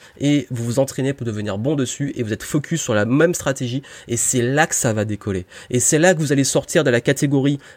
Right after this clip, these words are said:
de ceux qui testent plein de trucs, qui copient plein de trucs, qui sont toujours au même point, av-, et rentrer dans la catégorie de ceux qui ont des vrais résultats. Et là, peut-être que des gens vont commencer à vous copier, vont commencer à s'inspirer de ce que vous faites,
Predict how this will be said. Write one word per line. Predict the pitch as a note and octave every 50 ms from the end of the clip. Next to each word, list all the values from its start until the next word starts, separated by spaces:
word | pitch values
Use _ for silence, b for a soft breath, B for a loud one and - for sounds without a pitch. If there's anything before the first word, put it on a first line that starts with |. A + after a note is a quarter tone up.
| B -
de | A#2+ B2
ceux | A#2 - - D3 C#3 C3 B2 B B B B _ - -
qui | - C3+
testent | - - D#3+ C#3+ C3+ - - -
plein | - D3 C#3+ C#3+
de | D3
trucs, | C#3 - D3 C3+ C3+
qui | - B2+
copient | - C#3 B2 - B2+ -
plein | - D3 C#3
de | C3+
trucs, | - - C#3+ C3+
qui | -
sont | - - A2
toujours | - D#3 C#3+ D#3 D3+ C#3
au | C3+
même | C3+ B2 B2
point, | - B2+ C3 C3 C#3+ B B B B B
av-, | B A2 A#2 A2+ - _ -
et | A#2 A#2+ A#2
rentrer | B2+ C#3+ C#3 -
dans | D3+ C#3+
la | C3 B2+
catégorie | - C3 - - B2+ B2 B2 A#2+ C#3 C#3
de | A#2+ A2+
ceux | - - C#3+
qui | - C3
ont | A2+
des | G#2 G#2
vrais | G2+ G2 G#2+ C3 B2+
résultats. | A#2 A#2 G2+ G#2+ F#2+ F#2 - - _ _ _ _ _ _ _ _ b b b b b b b
Et | - A2+
là, | A#2+ C#3+ F3+ F#3
peut-être | - - D#3+ D#3 - -
que | - B2+
des | B2+ C3
gens | B2 D#3+ F3+
vont | F3 D#3
commencer | D3 D#3 C3 B2+ B2+ - C3+
à | A#2 A#2
vous | A2+ A2+
copier, | - A#2+ A#2 - C#3 E3+ B B B B
vont | B2 A2
commencer | - A#2 A2+ A#2 - A#2+
à | G#2+
s'inspirer | - D3+ - - - D3+ D3+
de | C#3+ C3
ce | -
que | - B2+
vous | A2+ A2
faites, | - B2+ C#3 -